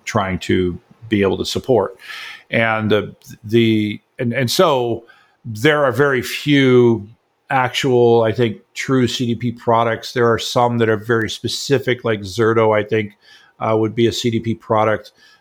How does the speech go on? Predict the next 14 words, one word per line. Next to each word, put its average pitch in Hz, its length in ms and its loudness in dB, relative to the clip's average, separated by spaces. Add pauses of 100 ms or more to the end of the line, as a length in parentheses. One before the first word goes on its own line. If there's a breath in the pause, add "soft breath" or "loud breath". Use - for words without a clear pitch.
(100)
The, 110 640 2
there 113 220 0
are 110 160 0
some, 117 520 0
uh, 107 240 0
the 127 200 -6
E - 20 2
M 127 100 0
C 120 720 0
Recover 120 640 -2
Point. 151 400 -2
I 143 120 -2
know 147 400 2
that 131 720 -2